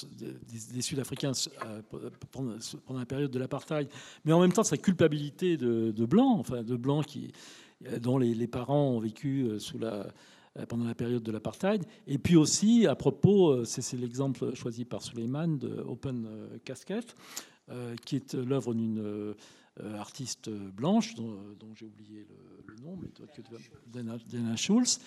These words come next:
et qui exprime aussi la, la souffrance noire. Alors, donc, est-ce que, euh, et tous les deux, on est d'accord pour dire que, euh, comme Ariane Mnouchkine, d'ailleurs, qui dit que, euh, la souffrance, euh, juive, euh,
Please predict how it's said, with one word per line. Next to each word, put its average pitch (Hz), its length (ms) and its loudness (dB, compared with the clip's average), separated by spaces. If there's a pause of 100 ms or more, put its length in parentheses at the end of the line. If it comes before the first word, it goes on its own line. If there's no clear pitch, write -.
(340)
et 165 220 6
qui - 160 0
exprime 175 320 4
aussi 143 280 2
la, 170 100 4 (200)
la 147 120 -2
souffrance - 440 -4
noire. 117 260 -8 (500)
Alors, 139 260 -4
donc, 156 400 0
est-ce 160 300 0
que, - 160 4
euh, 127 640 4 (220)
et 113 80 -8
tous 165 120 2
les 151 80 8
deux, 190 120 2
on 208 100 4
est 139 80 2
d'accord 185 320 0
pour 135 140 -8
dire 202 260 -6
que, 175 260 -2 (560)
euh, - 200 -12
comme 165 180 4
Ariane 151 260 4
Mnouchkine, 180 460 0
d'ailleurs, 170 300 0
qui 131 160 -10
dit 131 140 -6
que, 117 280 -8 (420)
euh, 117 160 -14
la 123 120 -4
souffrance, 139 600 -6
euh, 110 180 -6
juive, 160 400 -8
euh, 110 260 -10